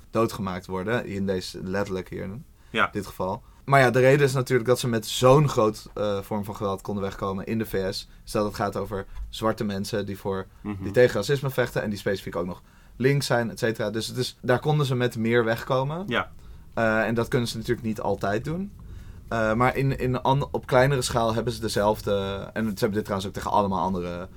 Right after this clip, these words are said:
Speaker 1: zwarte groeperingen gedaan. Dus maar de, de Move, eh, bombing en
Speaker 2: Ja, ja,
Speaker 1: andere
Speaker 2: ja.
Speaker 1: dingen zijn
Speaker 2: Move was ook een, was een, een soort protest, eh, groep. Ehm, en daar hebben ze, is gewoon het,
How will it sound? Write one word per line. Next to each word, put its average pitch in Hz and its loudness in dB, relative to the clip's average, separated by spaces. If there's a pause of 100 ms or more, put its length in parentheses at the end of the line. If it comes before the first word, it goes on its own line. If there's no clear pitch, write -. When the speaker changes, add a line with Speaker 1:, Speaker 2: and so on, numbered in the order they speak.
(180)
Speaker 1:
zwarte 110 0
groeperingen 95 0
gedaan. 92 -6
Dus 87 -10
maar 92 -8
de, 90 -6 (280)
de 107 0
Move, 104 0 (160)
eh, 98 -4
bombing 101 0
en 107 0
Speaker 2:
Ja, 113 4
ja, 95 2
Speaker 1:
andere 104 0
Speaker 2:
ja. 90 -4
Speaker 1:
dingen 95 -2
zijn 92 -4 (280)
Speaker 2:
Move 120 2
was 113 2
ook 113 2
een, 110 -2
was 104 -4
een, 101 -4
een 98 -6
soort 98 -8
protest, 104 -4
eh, 92 -4 (680)
groep. - -4 (560)
Ehm, 95 0
en 104 -6
daar 98 -2
hebben 101 -4
ze, - -14
is - -10
gewoon 202 -4
het, - -6